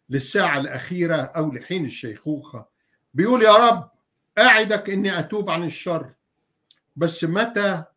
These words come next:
عدمت قوتي، متى قوتي راحت، هخلص لك المحبة، لكن متى عجزت عن التصرف فيها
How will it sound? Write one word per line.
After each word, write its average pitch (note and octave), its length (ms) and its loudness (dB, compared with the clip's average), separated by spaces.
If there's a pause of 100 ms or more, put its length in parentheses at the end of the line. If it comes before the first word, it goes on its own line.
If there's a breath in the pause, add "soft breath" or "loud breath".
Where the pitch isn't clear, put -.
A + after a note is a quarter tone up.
(440)
عدمت E3 540 0
قوتي، G#3 680 -6 (200)
متى E3+ 240 -8
قوتي F3 380 -8
راحت، D#3+ 420 -6 (1080)
هخلص C4 440 2
لك A#3 160 0
المحبة، A#3+ 680 0 (800)
لكن B3 680 2 (500)
متى F3+ 280 -4
عجزت F#3 580 0
عن D#3 200 -4
التصرف E3 760 -8
فيها F#3 640 -8